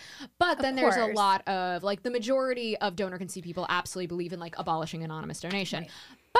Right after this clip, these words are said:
Speaker 1: But where I would say we, I, uh, where we, there is a little bit more of a, ar-,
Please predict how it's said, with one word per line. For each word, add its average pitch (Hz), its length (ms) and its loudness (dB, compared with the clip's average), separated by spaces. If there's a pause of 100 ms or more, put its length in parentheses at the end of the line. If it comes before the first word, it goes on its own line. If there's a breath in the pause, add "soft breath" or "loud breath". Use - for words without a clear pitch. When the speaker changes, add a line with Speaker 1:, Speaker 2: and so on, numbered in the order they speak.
(240)
Speaker 1:
But - 60 -10
where 269 160 4
I 240 120 6
would 240 140 2
say 220 160 0
we, 202 460 -4
I, 190 140 4
uh, 185 200 -2
where 190 240 0
we, 196 640 -6
there 196 220 -2
is 185 80 -4
a 196 40 -6
little 190 220 -6
bit 190 180 -6
more 180 420 -6
of 165 300 -6
a, 160 540 -2
ar-, 180 400 -6